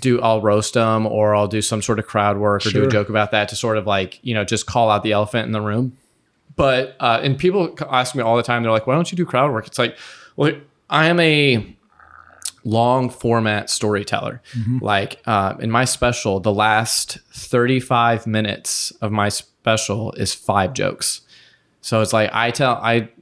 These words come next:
Speaker 1: you know, my jokes are anywhere from four to ten minutes long, you know? Uh, so it's, like, an average of seven minutes for most of 'em.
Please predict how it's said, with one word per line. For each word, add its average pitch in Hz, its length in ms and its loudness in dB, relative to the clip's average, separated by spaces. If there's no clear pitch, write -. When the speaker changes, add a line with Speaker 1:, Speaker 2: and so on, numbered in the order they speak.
Speaker 1:
you 120 140 0
know, 101 120 2
my 110 160 2
jokes 117 340 0
are 98 580 2
anywhere 123 280 0
from 101 160 -6
four 117 300 0
to 107 100 2
ten 104 340 -2
minutes - 440 -6
long, 98 340 -2
you 107 80 2
know? 101 300 0
Uh, 95 340 0
so - 140 -4
it's, 98 100 -2
like, 101 140 -2
an 117 60 -2
average 113 360 0
of 98 100 -2
seven 98 320 0
minutes 98 300 -4
for 107 140 -2
most 95 280 0
of 95 100 -6
'em. 98 140 -2